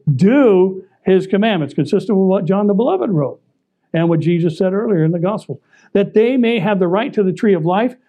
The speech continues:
and may enter through the gates into the city. But outside are dogs and sorcerers and sexually immoral and murderers and idolaters and whoever loves and practices" a what? A lie.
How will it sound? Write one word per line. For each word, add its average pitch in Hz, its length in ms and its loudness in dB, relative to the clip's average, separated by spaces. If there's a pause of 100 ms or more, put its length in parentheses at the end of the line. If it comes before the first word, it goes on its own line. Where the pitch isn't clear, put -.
(140)
and 202 240 2
may 190 200 2
enter 254 420 -2
through 226 160 0
the 208 80 0
gates 220 320 0
into 190 180 0
the 170 120 -2
city. 233 280 0
But 175 720 -2 (280)
outside 254 1160 -2 (680)
are 185 140 0
dogs 220 380 0
and 220 100 0
sorcerers 208 480 0
and 180 100 -2
sexually 220 360 -4
immoral 170 340 0
and 151 80 -2
murderers 185 340 0
and 196 100 -4
idolaters 147 560 -4
and 131 100 -4
whoever 185 280 -2
loves 143 300 -2 (300)
and 147 280 0
practices" 160 920 -4
a 143 160 -2
what? 131 300 -6 (960)
A 139 140 -4
lie. 135 420 -4